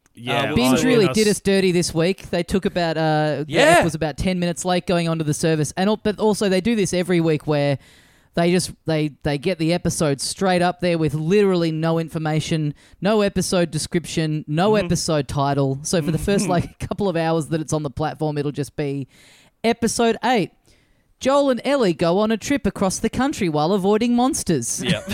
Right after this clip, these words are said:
Speaker 2: <laughs> So, uh, if you've not listened to this podcast before, uh, go back and listen to the other episodes. But, uh, just so you know, we spend the majority of the episode of the pod talking about just what's happened in the latest episode of The Last of Us T V show and,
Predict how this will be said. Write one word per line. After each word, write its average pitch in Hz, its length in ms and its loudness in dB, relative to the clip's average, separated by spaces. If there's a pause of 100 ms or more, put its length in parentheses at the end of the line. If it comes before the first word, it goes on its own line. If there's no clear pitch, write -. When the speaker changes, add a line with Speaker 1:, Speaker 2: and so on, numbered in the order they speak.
(140)
Speaker 2:
<laughs> 240 1200 0
So, 202 340 4
uh, 170 260 -2
if 185 120 -4
you've 196 120 -6
not 233 160 -4
listened 202 260 -6
to 160 80 -10
this 190 180 0
podcast 127 520 -6
before, 123 480 -4 (400)
uh, 127 420 0
go 247 160 0
back 208 180 2
and 156 80 -8
listen 156 200 -8
to 151 60 -8
the 165 100 -4
other 180 180 -2
episodes. 107 520 -8
But, 156 340 -2 (140)
uh, 127 160 -4
just 139 180 -10
so 147 120 -2
you 131 140 -2
know, 131 320 -2 (260)
we 127 120 -8
spend 127 320 -6
the 127 100 -8
majority 196 540 2
of 175 120 -2
the 165 100 -2
episode 143 440 -4
of 117 80 -8
the 123 80 -8
pod 127 300 -6
talking 135 340 -6
about 120 420 -4 (240)
just 185 420 -4
what's 165 300 -2
happened 151 500 -8 (420)
in 139 140 -4
the 131 80 -4
latest 196 320 0
episode 180 340 -4
of 165 80 -8
The 170 80 -8
Last 170 300 -2
of 165 80 -10
Us 165 160 -4
T 156 160 -6
V 165 140 -4
show 233 360 -6
and, 123 400 -8